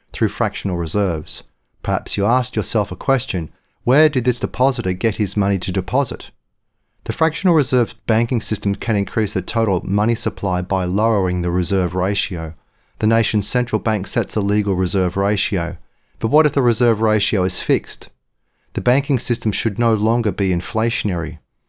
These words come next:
The reason why modern banking is inflationary is because of the central bank's creation of new money when it purchases a debt certificate issued by any national government. When the central bank makes the purchase, the go-,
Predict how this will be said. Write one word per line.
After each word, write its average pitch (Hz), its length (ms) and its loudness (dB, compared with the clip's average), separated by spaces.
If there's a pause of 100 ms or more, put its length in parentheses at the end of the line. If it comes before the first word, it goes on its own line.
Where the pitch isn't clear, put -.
(240)
The 110 80 0
reason 156 320 4
why 127 160 4
modern 107 400 2
banking 104 480 0
is 123 160 0
inflationary 90 800 -2
is 101 120 -2
because 117 480 0
of 92 80 -4
the 95 60 -6
central 104 340 -2
bank's 95 300 -2
creation 104 520 0
of 90 140 -2
new 117 200 2
money 92 440 0 (340)
when 107 120 2
it 101 160 -2
purchases 123 580 0
a 92 80 2
debt 117 300 -2
certificate 117 640 -2 (400)
issued 117 280 0
by 101 220 2
any 107 220 2
national 95 460 0
government. 101 600 -4 (680)
When 117 160 2
the 104 60 2
central 113 360 0
bank 110 420 -2 (200)
makes 110 320 0
the - 100 -4
purchase, 113 580 -2
the 107 140 -4
go-, 117 300 2